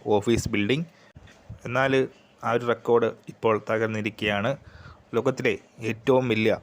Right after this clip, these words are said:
ഓഫീസ് ബിൽഡിംഗ് ഇനി മുതൽ ഇന്ത്യയിലാണ്. രണ്ടായിരത്തി പതിനഞ്ചിൽ ആരംഭിച്ച പ്രൊജക്ട് മോർഫോജെനിസിസ് എന്ന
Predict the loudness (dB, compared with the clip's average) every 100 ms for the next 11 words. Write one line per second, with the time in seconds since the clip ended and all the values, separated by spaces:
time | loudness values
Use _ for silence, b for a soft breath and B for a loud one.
0 | 0 2 2 0 -4 -4 -4 -6 _ -10
1 | -6 -4 -2 -2 -4 _ -8 -2 0 2
2 | 2 0 -2 -4 -6 B _ _ _ _
3 | -10 -6 -2 0 0 0 -2 -4 -10 -4
4 | -2 0 0 0 0 2 2 0 -2 -2
5 | -4 -4 -8 -4 0 0 -2 -16 B B
6 | B B -2 0 2 2 2 2 0 -2
7 | -6 -10 -16 -10 -6